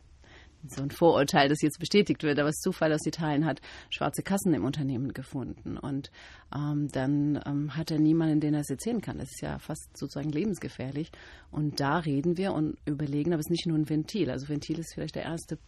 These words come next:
Part. Das Wichtigere ist, dass ich dann Fragen stelle und wir gemeinsam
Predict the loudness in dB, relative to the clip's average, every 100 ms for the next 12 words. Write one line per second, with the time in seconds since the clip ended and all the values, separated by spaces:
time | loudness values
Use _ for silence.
0 | -8 -4 -2 -4 -8 -20 -20 -20 -10 -8
1 | -2 -2 -2 0 0 -2 -4 -6 -6 -10
2 | -4 0 0 0 -6 -18 -14 -4 2 4
3 | 6 4 4 0 2 2 4 2 4 2
4 | 4 2 4 4 4 4 4 4 2